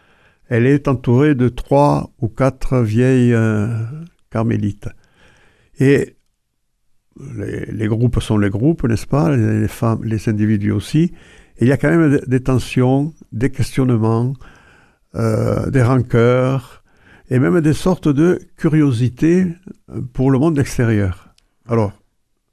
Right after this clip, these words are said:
comme elle est plutôt inventive, les prieurs dans les Carmels peuvent, peuvent, euh, contrairement à, peut-être à ce qu'on peut imaginer, ont beaucoup de latitude aussi pour organiser les, les discussions, les loisirs, euh,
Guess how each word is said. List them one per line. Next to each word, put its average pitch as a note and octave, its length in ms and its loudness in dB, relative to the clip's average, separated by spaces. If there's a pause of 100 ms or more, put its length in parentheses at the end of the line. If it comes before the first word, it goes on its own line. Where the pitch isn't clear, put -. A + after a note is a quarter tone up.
(160)
comme B2 160 0
elle A#2+ 100 4
est A#2+ 40 2
plutôt A2 640 -2 (180)
inventive, B2+ 680 -2 (760)
les B2 100 2
prieurs D3+ 460 4
dans C3+ 120 2
les B2 140 0
Carmels C#3 420 0
peuvent, C3+ 340 -2 (460)
peuvent, A#2+ 400 0
euh, - 180 -4 (100)
contrairement B2 720 0
à, G#2+ 760 -4
peut-être - 320 -6
à G2+ 40 -2
ce - 120 -10
qu'on F#2+ 180 -4
peut G#2 160 0
imaginer, A2 560 0 (300)
ont A#2 100 0
beaucoup C#3+ 240 0
de E3 60 4
latitude C3 720 -2 (400)
aussi A#2 360 -4 (380)
pour G#2+ 140 -2
organiser G#2+ 840 2
les, A2 280 0
les G#2 120 0
discussions, G#2 540 -4
les A2+ 120 2
loisirs, G#2+ 680 2
euh, G#2 260 0